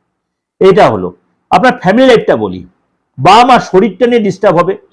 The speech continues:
বা বাড়িতে কোনো বয়স্ক রয়েছে তাদের শরীর নিয়ে ডিস্টার্ব হবে, তাদের সর্দি কাশি, হাত পা ব্যথা, পড়ে গিয়ে চোট লাগা,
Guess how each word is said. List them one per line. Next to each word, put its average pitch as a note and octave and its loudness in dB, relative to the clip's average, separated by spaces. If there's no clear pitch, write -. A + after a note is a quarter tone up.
বা D#3+ 2
বাড়িতে F3+ 2
কোনো G#3+ -2
বয়স্ক E3 -2
রয়েছে G#3 4
তাদের F#3 -2
শরীর F#3 -2
নিয়ে G3 -4
ডিস্টার্ব F3 -2
হবে, F#3 -2
তাদের F#3 2
সর্দি F#3 -2
কাশি, G3+ -2
হাত D#3+ 0
পা G3+ 0
ব্যথা, G3 0
পড়ে F3+ 0
গিয়ে F#3+ 0
চোট F#3 -4
লাগা, F#3+ 2